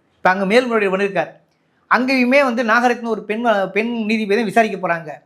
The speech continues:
காரி துப்பிர பண்ணாங்களா மூஞ்சியில? ஆக சீமான் வந்து இப்ப உயர்நீதிமன்றத்துல தமிழ்நாடு அரசுல எல்லாம் அம்பலப்பட்டு போகணும். இப்ப உச்சநீதிமன்றம் ஓடுகிறார். உச்சநீதிமன்றம் என்பது இன்னொரு இடதுசாரி பார்வைகளின் விமர்சனத்தில் எப்படி பார்க்கப்படுகிறது? உ-,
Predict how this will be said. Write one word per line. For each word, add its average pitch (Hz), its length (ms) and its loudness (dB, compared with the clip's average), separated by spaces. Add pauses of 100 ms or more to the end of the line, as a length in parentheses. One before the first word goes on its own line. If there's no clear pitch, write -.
(200)
காரி 233 240 4
துப்பிர 220 280 -2
பண்ணாங்களா 208 320 0
மூஞ்சியில? 208 440 -2 (580)
ஆக 170 640 2
சீமான் 262 560 0
வந்து 220 260 -4
இப்ப 240 220 0
உயர்நீதிமன்றத்துல 226 880 0
தமிழ்நாடு 226 380 2
அரசுல 214 380 -2 (260)
எல்லாம் 208 300 2
அம்பலப்பட்டு 208 400 -2
போகணும். 190 240 -2
இப்ப 233 180 -4
உச்சநீதிமன்றம் 226 480 2
ஓடுகிறார். 185 300 4
உச்சநீதிமன்றம் 220 600 -4
என்பது 220 440 -2 (320)
இன்னொரு 240 360 4
இடதுசாரி 233 440 0
பார்வைகளின் 202 600 0
விமர்சனத்தில் 196 640 -2
எப்படி 220 120 -4
பார்க்கப்படுகிறது? 190 560 0
உ-, 190 260 -4